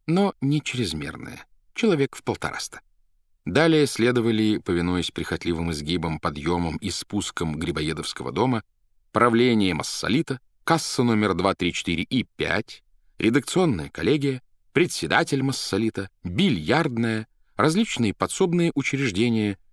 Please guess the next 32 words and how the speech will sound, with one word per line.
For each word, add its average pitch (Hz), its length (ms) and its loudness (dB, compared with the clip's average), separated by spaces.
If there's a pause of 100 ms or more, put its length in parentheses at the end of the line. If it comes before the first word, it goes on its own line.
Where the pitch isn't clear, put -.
(220)
и, 208 100 4
наконец, 139 480 2
тот - 200 -2
самый 135 400 0
зал 90 420 2
с - 100 -8
колоннадой, 82 800 -4 (260)
где 78 240 -4
тётка - 460 -2
наслаждалась 92 880 -4
комедией 78 640 -4 (220)
гениального 80 640 -2
племянника. - 720 -12 (1400)
Всякий - 340 0
посетитель, - 800 -8 (240)
если 175 220 -2
он, 92 80 -2
конечно, 90 400 -2
был 85 160 -2
не 90 120 -2
вовсе 98 300 -4
тупицей, - 580 -10 (540)
попав 156 460 -2
в 85 100 -8
Грибоедово, 107 760 0
сразу 135 460 -2
же 120 120 -4
соображал, 98 800 -2
насколько 131 800 -2
хорошо 113 680 -2
живётся 90 600 -2
счастливцам - 960 -8